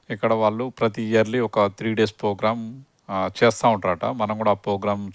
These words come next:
చూడటం కోసం వెళ్ళాం అనమాట. ఆ, దాదాపుగా, ఆ, ఇక్కడ ఉన్న, ఆ, వాళ్ళు సౌత్ ఆఫ్రికా వాళ్ళు, తర్వాత, ఆ, ఇక్కడ జర్మనీ వాళ్ళు కూడా కొంతమంది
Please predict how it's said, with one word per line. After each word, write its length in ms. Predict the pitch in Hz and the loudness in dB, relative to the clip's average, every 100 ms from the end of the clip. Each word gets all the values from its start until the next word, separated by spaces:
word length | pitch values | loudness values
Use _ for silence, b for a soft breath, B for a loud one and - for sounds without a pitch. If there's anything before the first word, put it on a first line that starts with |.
| - | -6
చూడటం 280 | 101 110 101 | -2 -2 -2
కోసం 240 | 98 104 | -6 -4
వెళ్ళాం 320 | 98 98 107 | -4 0 0
అనమాట. 340 | 92 87 85 120 | 0 -4 -4 -2
ఆ, 800 | 196 - - - - - - | -2 -6 -18 -20 -20 -12 -6
దాదాపుగా, 600 | 117 110 104 113 110 117 117 113 110 110 110 110 | 2 6 6 6 4 4 6 6 6 6 4 2
ఆ, 380 | 110 110 110 110 _ B B B | 2 0 -2 -4 _ B B B
ఇక్కడ 200 | 117 123 | 0 2
ఉన్న, 220 | 117 120 120 117 110 - 120 | 2 4 4 4 2 -2 -4
ఆ, 300 | 104 104 101 | 0 2 2
వాళ్ళు 320 | 101 101 101 | 0 -2 -4
సౌత్ 360 | - 110 107 | 0 0 4
ఆఫ్రికా 500 | 110 104 110 101 107 | 4 4 -2 0 2
వాళ్ళు, 380 | 104 101 101 101 - _ _ - | 4 2 -2 -6 -8 _ _ -2
తర్వాత, 720 | 104 98 95 104 98 98 - b b b b 110 | 0 2 0 0 0 -2 -6 b b b b -6
ఆ, 160 | 98 | -4
ఇక్కడ 320 | 104 101 107 98 | -2 -4 -6 -2
జర్మనీ 420 | 107 101 101 101 | 0 2 0 -2
వాళ్ళు 220 | 98 95 | -2 -2
కూడా 140 | 98 | -4
కొంతమంది 640 | 113 104 98 95 98 156 | -6 -6 -6 -6 -6 -8